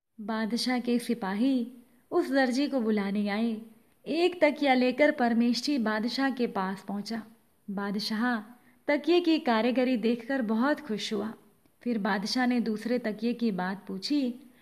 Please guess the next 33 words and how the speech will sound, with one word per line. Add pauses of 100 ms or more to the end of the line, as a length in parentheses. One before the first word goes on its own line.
(160)
तो
परमेष्ठी
ने
बिना
डरे
कह
दिया (460)
कि
उस
तकिए
को
तो (360)
मेरे
श्री
जगन्नाथ
स्वामी
ने
स्वीकार
कर
लिया
है। (500)
पहले
तो
बादशाह
ने
इसे
परिहास
समझा। (380)
वो
बार
बार
पूछने
लगा।